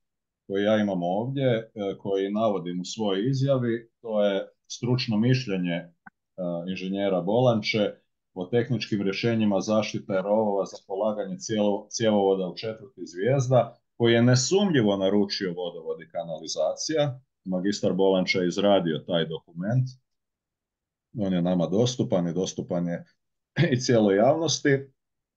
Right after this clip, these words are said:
U tom dokumentu se de facto navodi nekoliko vrlo, vrlo,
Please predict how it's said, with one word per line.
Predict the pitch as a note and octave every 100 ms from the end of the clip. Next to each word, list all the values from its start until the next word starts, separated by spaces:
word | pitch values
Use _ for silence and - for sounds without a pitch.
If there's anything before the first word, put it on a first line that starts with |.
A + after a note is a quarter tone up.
| _ _ _ -
U |
tom | - C3 C3
dokumentu | A#2+ A#2+ G#2+ B2 C3 B2+ A#2+ G#2+ - _ _ _
se | - - G#2+
de | G2+
facto | G2 A2+ B2 B2+ - G2+ G2+
navodi | G#2+ G#2+ A2+ A2 F#2+ G2 F#2+
nekoliko | G2+ B2 A#2+ G#2 G#2 F#2+
vrlo, | G#2 C3+ B2
vrlo, | G2+ A2+ A2